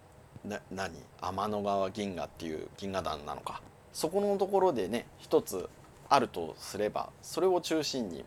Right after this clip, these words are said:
またその天の川銀河の中の平行宇宙みたいなのがあるのかな、みたいな。で、ほら、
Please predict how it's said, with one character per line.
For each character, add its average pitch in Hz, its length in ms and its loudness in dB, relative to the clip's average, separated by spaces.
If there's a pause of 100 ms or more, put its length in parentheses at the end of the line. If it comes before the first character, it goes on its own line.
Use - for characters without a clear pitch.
ま 127 120 4
た 185 180 8
そ 160 200 2
の 147 260 4 (200)
天 135 240 4
の 156 200 4
川 143 300 8
銀 139 280 0
河 135 120 4
の 135 120 0
中 135 400 2 (260)
の 240 240 4 (420)
平 123 120 2
行 120 140 4
宇 113 60 0
宙 101 120 2
み 95 100 0
た - 120 0
い - 20 -6
な 73 100 -4
の 71 80 -6
が - 140 -6 (420)
あ - 120 6
る 139 80 2
の - 100 -4
か - 100 -8
な、 - 60 -12
み - 60 -14 (200)
た - 80 -14
い - 100 -18
な。 - 720 0
で、 214 100 10 (340)
ほ 135 80 6
ら、 101 120 6